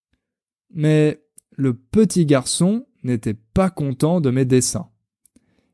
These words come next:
Il trouvait que le premier avait l'air malade, que l'autre était trop vieux. Finalement, j'ai dessiné une boîte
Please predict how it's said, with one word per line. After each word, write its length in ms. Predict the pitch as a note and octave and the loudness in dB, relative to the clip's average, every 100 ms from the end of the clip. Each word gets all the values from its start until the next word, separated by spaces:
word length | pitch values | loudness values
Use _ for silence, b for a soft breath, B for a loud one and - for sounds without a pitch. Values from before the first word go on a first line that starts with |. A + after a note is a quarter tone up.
| _ | _
Il 160 | C3+ C3 | 0 0
trouvait 400 | - D#3+ F3 G3+ | 2 2 2 0
que 480 | - C#3 B2 A#2 A2+ | 0 0 0 -2 -2
le 140 | A#2+ | -2
premier 640 | B2+ - D3+ D#3 E3+ F3+ F3 _ _ _ | -4 0 0 2 2 2 -2 _ _ _
avait 240 | A#2 A2+ A2+ | -6 -4 -2
l'air 240 | B2 A2+ | -2 -4
malade, 720 | A#2+ A#2+ C#3+ A3+ A#3+ C#3 A#2 _ _ _ _ - | -2 0 2 0 -2 -4 -6 _ _ _ _ -8
que 100 | A#2+ | -2
l'autre 640 | B2 D#3 F3+ F#3 F3+ - - | 2 4 6 4 0 -8 -12
était 240 | B2 D3 | -2 -2
trop 260 | D3 - D#3 | 0 0 2
vieux. 300 | C3 A#2 G#2 _ _ _ _ _ _ _ _ _ _ | 2 0 -4 _ _ _ _ _ _ _ _ _ _
Finalement, 600 | - C3 A#2 D#3 A3+ B3 _ _ _ _ _ | -6 -2 0 2 0 -2 _ _ _ _ _
j'ai 180 | - F#3+ | 2 2
dessiné 760 | G3 F3 E3 D3+ C#3+ B2 B2 - | 2 0 -2 0 0 0 -2 0
une 180 | G#3 | 2
boîte 480 | C#3 B2+ F3+ A3 - | 4 4 2 0 -10